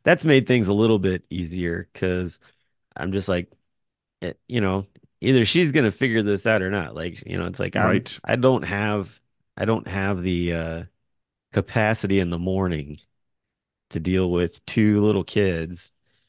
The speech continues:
Speaker 1: and then try to wake up my, <laughs> my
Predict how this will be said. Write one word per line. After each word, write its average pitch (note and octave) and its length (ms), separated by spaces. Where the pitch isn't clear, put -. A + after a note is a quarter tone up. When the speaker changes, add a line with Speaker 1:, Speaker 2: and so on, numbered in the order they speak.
Speaker 1:
and E2+ 200
then E2+ 140
try F#2+ 280
to F2+ 100
wake F2+ 260
up F2+ 200
my, D#2+ 320
<laughs> - 560
my - 120